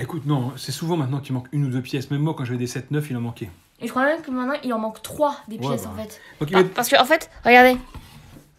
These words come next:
Speaker 2: J'ai pas osé te le dire avant, parce que sinon, t'allais, t'allais péter un câble. Parce que, regarde, regardez là.
Speaker 1: Où ça ?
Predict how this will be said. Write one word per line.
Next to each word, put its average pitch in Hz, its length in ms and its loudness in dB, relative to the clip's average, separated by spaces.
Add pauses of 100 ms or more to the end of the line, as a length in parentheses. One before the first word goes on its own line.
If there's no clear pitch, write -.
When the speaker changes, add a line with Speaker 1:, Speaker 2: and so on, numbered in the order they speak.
(380)
Speaker 2:
J'ai 214 120 -6
pas 277 160 10
osé 302 160 2
te 277 80 -2
le 254 80 0
dire 240 160 2
avant, 240 220 4
parce - 160 -12
que 240 100 -2
sinon, 233 320 -2
t'allais, 226 440 -4
t'allais 202 260 -6
péter 208 240 -10
un 214 80 -4
câble. 233 260 -6 (300)
Parce 202 140 -10
que, 226 160 -4
regarde, 214 260 0 (140)
regardez 220 320 -2
là. 175 240 -2 (960)
Speaker 1:
Où 123 40 -18
ça ? 107 200 -10